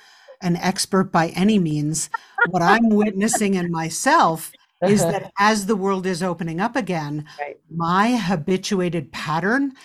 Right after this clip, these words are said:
Speaker 1: to
Speaker 2: Mm-hmm.
Speaker 1: take on too much, to do too much, to be in overactivity, to
Speaker 2: Mm-hmm.
Speaker 1: respond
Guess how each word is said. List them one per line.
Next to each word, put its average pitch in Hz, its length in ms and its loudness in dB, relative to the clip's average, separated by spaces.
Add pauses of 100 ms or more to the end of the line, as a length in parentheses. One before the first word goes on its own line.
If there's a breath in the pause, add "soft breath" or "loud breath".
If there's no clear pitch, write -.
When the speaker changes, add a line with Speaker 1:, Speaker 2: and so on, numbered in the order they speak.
(240 loud breath)
Speaker 1:
to 180 120 -6
Speaker 2:
Mm-hmm. 156 140 -4
Speaker 1:
take 196 200 2
on 196 220 0
too 226 180 -2
much, 226 420 -2
to - 120 -10
do 170 300 -2
too 214 200 -2
much, 214 340 0
to 175 100 -8
be 165 180 -4
in 190 100 2
overactivity, 190 1080 -2 (400 loud breath)
to 147 120 2
Speaker 2:
Mm-hmm. 143 60 2
Speaker 1:
respond 190 800 0